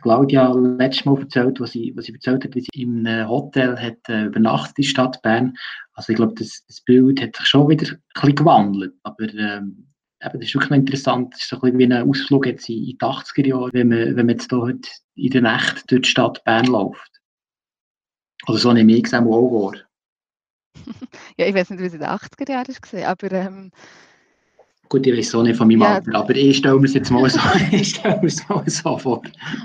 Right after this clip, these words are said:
Speaker 2: Ja. Ja, ich glaube, was auch noch ist, aber das hat jetzt vielleicht nicht direkt mit Corona zu tun, aber ich glaube auch, das Bild von Obdachlosigkeit, das man vielleicht so hat,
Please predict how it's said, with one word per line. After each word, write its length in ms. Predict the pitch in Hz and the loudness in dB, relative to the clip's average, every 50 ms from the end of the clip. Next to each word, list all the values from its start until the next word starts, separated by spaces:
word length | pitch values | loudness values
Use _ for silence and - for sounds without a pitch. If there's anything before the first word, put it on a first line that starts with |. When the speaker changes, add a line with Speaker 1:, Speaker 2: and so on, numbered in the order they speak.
| - - - 156 151 - | -12 -8 -8 -8 -8 -8
Speaker 2:
Ja. 200 | 196 156 165 - - - - - - - - - | -10 -10 -10 -12 -16 -18 -20 -18 -18 -20 -12 -4
Ja, 100 | - 226 | 0 2
ich 60 | 226 262 | 2 4
glaube, 240 | 247 269 262 226 | 4 2 2 2
was 100 | 262 - | -2 -4
auch 100 | - 233 | -4 -4
noch 160 | 254 277 285 - | -4 -4 -4 -4
ist, 220 | 277 277 - - | -4 -6 -6 -6
aber 180 | - 226 208 - | -8 -10 -10 -12
das 120 | 214 208 | -10 -8
hat 140 | 220 208 - | -8 -8 -8
jetzt 100 | 208 - | -10 -10
vielleicht 200 | - 214 202 - | -8 -8 -8 -10
nicht 140 | 220 220 - | -12 -10 -6
direkt 280 | 233 226 226 220 - | -2 -2 -2 -4 -4
mit 100 | 240 226 - | -10 -10 -8
Corona 360 | 233 226 226 233 226 233 233 | -4 -4 -2 -2 -2 -2 -4
zu 100 | - - | -6 -6
tun, 120 | - 226 | -2 0
aber 200 | - 175 - 190 | 0 0 -2 -4
ich 120 | - - 208 | -8 -8 -6
glaube 260 | - 208 190 185 - | -4 -4 -4 -4 -4
auch, 140 | 208 208 196 - - - - - _ _ - | -6 -6 -6 -8 -18 -20 -20 -20 _ _ -14
das 260 | 220 190 - - - | -14 -14 -14 -16 -14
Bild 400 | _ - 233 240 240 233 220 - | _ -4 -2 -2 -2 -2 -6 -10
von 200 | - - 214 208 | -12 -10 -8 -6
Obdachlosigkeit, 1120 | - 202 - _ - 233 208 - - 220 220 214 - 214 - - - 214 214 214 214 208 _ | -6 -6 -8 _ -8 -8 -8 -8 -8 -10 -10 -10 -12 -18 -14 -8 -6 -6 -4 -6 -6 -8 _
das 140 | - 196 196 | -12 -12 -12
man 140 | 185 185 185 | -12 -14 -14
vielleicht 240 | 190 - 190 - | -14 -16 -14 -12
so 100 | - 196 | -10 -8
hat, 180 | 175 202 220 220 | -6 -6 -6 -6